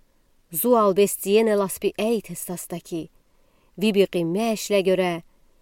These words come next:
բեզի խեյր բերեկետա վախուն կամ թեզ բալզու։ Վախուն էմել էյ գալա նեսիլի սայա,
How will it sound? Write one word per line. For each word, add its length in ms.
բեզի 300
խեյր 300
բերեկետա 460
վախուն 320
կամ 280
թեզ 280
բալզու։ 400
Վախուն 360
էմել 240
էյ 140
գալա 220
նեսիլի 440
սայա, 340